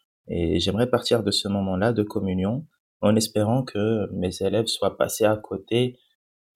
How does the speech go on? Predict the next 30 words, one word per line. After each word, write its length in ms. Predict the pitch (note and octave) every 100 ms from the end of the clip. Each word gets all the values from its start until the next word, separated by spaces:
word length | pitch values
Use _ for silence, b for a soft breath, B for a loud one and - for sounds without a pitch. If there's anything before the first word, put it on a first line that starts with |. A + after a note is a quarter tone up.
| _
de 60 | F#2+
tout 220 | F#2+ B2
le 140 | G#2+
reste, 460 | G2 G2 - - -
euh, 320 | F2 F2 E2+ E2+
du 160 | F#2+
vacarme, 480 | F#2+ F#2 - F2 E2+ - - - _ _ _ - - F#2 -
des, 420 | F2+ F2 E2+ E2+ E2 b b b b _ -
des 300 | - G#2+ A#2
injures, 680 | A#2+ - G2 F#2+ G2+ G2+
des, 380 | F2+ F2+ F2 F2 F#2
euh, 600 | - F#2 - F#2 F#2+ F#2
du 220 | F#2 G2+
racisme 720 | G#2 A#2 - A#2 A2+ F#2 F2 - _
qu'on 180 | F2+ F2+
a 120 | F2+
pu, 340 | - - G2 F2+
euh, 100 | F2 E2+ _ _ _ _ _ _ _ - -
entendre, 500 | F#2 F#2 G2+ G#2+ F2+
euh, 760 | F2 F2 E2+ E2 E2+ E2 - -
ces 220 | - - F#2
derniers 320 | F#2 G2 E2+
jours. 300 | E2+ E2+ - b b b b _ _ _ -
Je 80 | F#2+
voudrais 240 | G#2+ B2
partir 380 | A#2 - B2 A2
de 100 | G#2
ça 280 | - G#2+ B2+
pour, 340 | - F#2 F2+
euh, 260 | F2 E2+